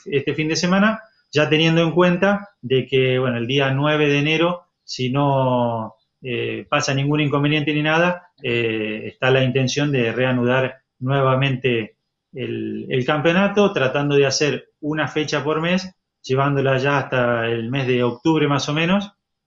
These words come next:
eh, terminar el campeonato dos mil veinte y ya en noviembre o fin de noviembre, los primeros días de diciembre,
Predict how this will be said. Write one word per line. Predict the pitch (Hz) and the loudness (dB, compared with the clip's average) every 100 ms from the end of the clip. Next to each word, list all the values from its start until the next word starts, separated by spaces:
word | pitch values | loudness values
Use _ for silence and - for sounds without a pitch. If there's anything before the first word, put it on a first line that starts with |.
| _ | _
eh, | 127 117 110 110 107 104 101 104 - | -8 -6 -6 -8 -10 -14 -18 -20 -16
terminar | 107 113 131 139 | -10 -4 0 0
el | 131 | 0
campeonato | 135 131 135 131 - 98 _ - | 0 -2 0 -2 -4 -12 _ -12
dos | 110 | -6
mil | 143 143 | -2 2
veinte | 160 160 180 185 - _ _ | 2 2 0 0 -4 _ _
y | 127 | -4
ya | 120 143 | 0 2
en | 147 147 | 2 2
noviembre | 156 160 190 185 180 185 | 2 4 6 6 4 4
o | 143 | 2
fin | - 143 | -2 -4
de | 135 | -2
noviembre, | 135 147 143 | 0 0 -2
los | 117 - | -4 -4
primeros | 123 135 135 | -4 -4 -2
días | 139 139 | 0 0
de | |
diciembre, | 135 - 156 160 165 | 0 -2 -4 -2 -4